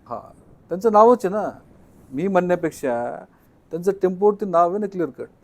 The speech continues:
आणि त्या स्वतः सांगतात की माझं नावाचा वापर केला म्हणून माझ्या नातेवाईकांनी. आणि त्याच्यामध्ये ही दारू शंभर टक्के बोगस आहे, नकली दारू आहे. आणि अशा प्रकारच्या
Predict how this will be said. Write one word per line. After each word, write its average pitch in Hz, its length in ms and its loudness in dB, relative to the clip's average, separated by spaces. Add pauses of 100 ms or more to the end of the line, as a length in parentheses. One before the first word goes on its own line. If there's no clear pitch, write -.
(420)
आणि 131 180 -12
त्या 202 100 0
स्वतः 196 240 -6
सांगतात 196 280 -2
की 190 140 -6
माझं 175 280 0
नावाचा 165 320 -2
वापर 151 220 -6
केला 135 200 -8
म्हणून 131 160 -10 (260)
माझ्या 131 200 -6
नातेवाईकांनी. 120 540 -12 (800)
आणि - 140 -12
त्याच्यामध्ये 190 580 -4 (580)
ही 190 80 -8
दारू 160 280 4
शंभर 202 340 -2
टक्के 208 180 -2
बोगस 147 340 -2
आहे, 92 100 -20
नकली 143 240 -8
दारू 107 200 -6
आहे. 90 140 -20 (1600)
आणि 202 460 -8 (540)
अशा 127 240 -2
प्रकारच्या 185 800 -2